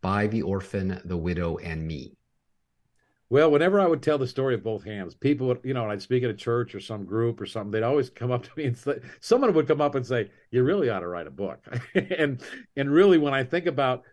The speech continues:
Speaker 2: the way God has orchestrated, and, and I'm just gi-, giving, I gave you a couple, st-, just one story that really kind of ties in how, m-, m-, how God has been preparing me for this, for this role.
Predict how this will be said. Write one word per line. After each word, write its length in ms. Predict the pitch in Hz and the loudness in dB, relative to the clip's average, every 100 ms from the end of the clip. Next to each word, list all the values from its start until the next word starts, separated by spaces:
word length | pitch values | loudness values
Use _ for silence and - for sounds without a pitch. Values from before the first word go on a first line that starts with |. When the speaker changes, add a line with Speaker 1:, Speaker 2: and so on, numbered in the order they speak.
| _ | _
Speaker 2:
the 80 | 139 | -2
way 160 | 131 127 | 0 0
God 380 | 104 127 156 | 0 0 0
has 320 | 147 127 104 _ _ _ - | 0 -2 -4 _ _ _ 0
orchestrated, 680 | 147 170 135 135 120 120 | 0 2 -2 0 0 0
and, 140 | 127 127 | -4 -6
and 180 | 123 127 | -4 -2
I'm 160 | 180 | 0
just 220 | 147 123 | -2 -4
gi-, 100 | 135 - | -10 -10
giving, 360 | 117 131 120 120 | 0 2 2 -2
I 100 | 127 | -2
gave 220 | 147 135 | 0 0
you 100 | 123 | 0
a 40 | 113 | -2
couple, 300 | 135 139 123 | -4 -6 -8
st-, 300 | - - 120 | -10 -20 -8
just 220 | 143 - | -6 -2
one 260 | 113 160 | 0 0
story 460 | 123 - 120 117 110 | -2 -6 0 2 0
that 160 | 107 104 | -2 -2
really 260 | 123 117 | -2 -2
kind 220 | 101 120 101 | -6 -10 -10
of 60 | |
ties 360 | - 120 117 104 | -6 -2 -2 -2
in 120 | 113 | -4
how, 220 | 107 98 - - _ _ | -4 -6 -12 -20 _ _
m-, 360 | 110 - - 113 117 | -20 -20 -16 -14 -10
m-, 180 | 127 _ - | -10 _ -8
how 140 | 120 | -6
God 240 | 113 135 | -2 0
has 100 | 135 | 0
been 180 | 120 120 | 0 -4
preparing 560 | 107 104 - 143 147 107 | -4 -6 -2 0 0 -4
me 140 | 98 | -10
for 160 | 95 107 | -8 -8
this, 420 | 92 95 98 - _ _ _ _ _ | -6 -8 -10 -20 _ _ _ _ _
for 100 | - | -4
this 220 | 120 110 101 | -2 -2 0
role. 500 | 113 127 123 85 | 2 4 2 -2